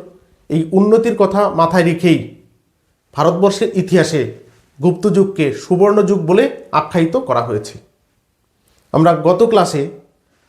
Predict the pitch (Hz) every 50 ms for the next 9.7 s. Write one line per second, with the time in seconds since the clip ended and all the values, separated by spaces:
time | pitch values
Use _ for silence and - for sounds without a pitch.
0 | _ _ - 135 131 151 165 165 165 214 208 208 208 185 220 214 214 220 - -
1 | - 185 185 185 190 196 196 196 208 208 - 233 226 - - 220 226 226 - -
2 | 240 202 180 170 196 170 - - 131 110 107 - - - _ _ _ _ _ _
3 | - 120 117 160 190 190 196 - 175 214 220 226 220 - - - - - 131 143
4 | 156 156 180 180 156 160 147 135 117 110 - - - - _ _ _ _ _ _
5 | - - 165 165 165 190 185 180 185 190 180 165 185 208 208 190 165 170 165 185
6 | 170 175 180 185 185 180 151 147 143 - - 165 151 - 117 113 - - _ _
7 | _ _ _ _ _ _ _ _ _ - 147 151 170 165 170 - 190 185 160 185
8 | 185 190 - 240 208 151 147 175 170 - - - 202 190 190 190 190 240 277 233
9 | 147 147 139 - 147 131 123 - 113 107 107 - -